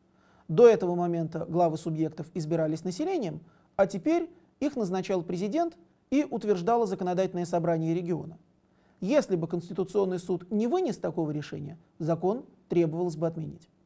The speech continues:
Конечно, существуют и другие ступени иерархии права. Седьмыми будут приказы министров,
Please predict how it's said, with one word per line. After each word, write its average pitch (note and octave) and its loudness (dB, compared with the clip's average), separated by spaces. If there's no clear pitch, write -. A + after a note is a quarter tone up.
Конечно, F3 0
существуют G3 -6
и A3+ -6
другие A#3+ -2
ступени D3+ -4
иерархии C#3+ -8
права. - -14
Седьмыми A#3+ -2
будут E3+ 0
приказы E3 -2
министров, E3 -4